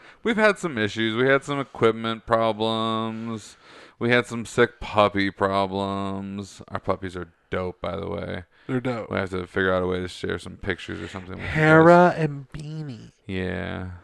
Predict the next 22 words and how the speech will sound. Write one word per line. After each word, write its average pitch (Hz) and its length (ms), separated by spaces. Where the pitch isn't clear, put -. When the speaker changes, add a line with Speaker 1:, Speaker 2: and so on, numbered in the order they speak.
Speaker 2:
They're 123 100
super 120 360
cute. 107 320
They're 120 180
our 117 140
loves 117 520
of 107 280
our 104 160
lives. 104 560
<laughs> - 600
Speaker 1:
They're 151 100
the - 0
loves 117 600
of 131 140
our 117 160
lives. 101 600
Speaker 2:
<laughs> - 0
Speaker 1:
I 147 520
swear. 101 680
Speaker 2:
Uh, 139 580
but 147 200
yeah, 190 360